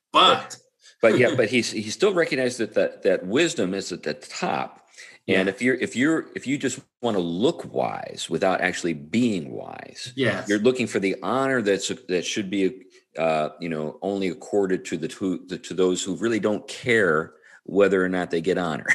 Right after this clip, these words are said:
Speaker 2: <laughs>
Speaker 1: Yeah, that's
Speaker 2: Yeah.
Speaker 1: right.
Speaker 2: Yeah. So
Speaker 1: That's, mm-hmm.
Speaker 2: Yeah. So then the same thing is with, you know, fasting or prayer. If you're looking for, um, if you're looking for the social benefit of honor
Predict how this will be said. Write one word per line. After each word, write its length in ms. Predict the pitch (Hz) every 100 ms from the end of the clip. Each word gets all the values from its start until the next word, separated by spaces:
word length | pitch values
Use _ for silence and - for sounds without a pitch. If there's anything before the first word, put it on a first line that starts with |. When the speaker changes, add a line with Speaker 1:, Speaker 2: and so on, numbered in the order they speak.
| -
Speaker 2:
<laughs> 520 | - - - 175 -
Speaker 1:
Yeah, 260 | 147 160 123 -
that's 360 | 120 123 165 -
Speaker 2:
Yeah. 140 | 220
Speaker 1:
right. 160 | 139 127
Speaker 2:
Yeah. 280 | - 135 131 - -
So 100 | 143
Speaker 1:
That's, 280 | 139 - - _ _ _ _ _ _
mm-hmm. 240 | 131 127 139 - _ _ _ -
Speaker 2:
Yeah. 180 | 110 - -
So 180 | - 151
then 160 | 139 127
the 80 | 127
same 220 | 160 143
thing 160 | 139
is 140 | 131 120
with, 220 | 123 120
you 60 | 117
know, 80 | 113
fasting 680 | - 104 104 - 110 107
or 100 | 101
prayer. 400 | 95 - 98 95
If 120 | 95 101
you're 160 | 95
looking 400 | 101 147 160 143
for, 580 | 123 - 107 104 98 98 - - _ - - _ _ 87
um, 360 | 90 85 85
if 140 | 87 95
you're 80 | 95
looking 280 | 120 135 117
for 380 | - 104 98 95
the 80 | 90
social 560 | - - 135 131 123 110
benefit 640 | 107 101 98 - 92 - -
of 180 | 80 -
honor 580 | 98 131 113 69 62 -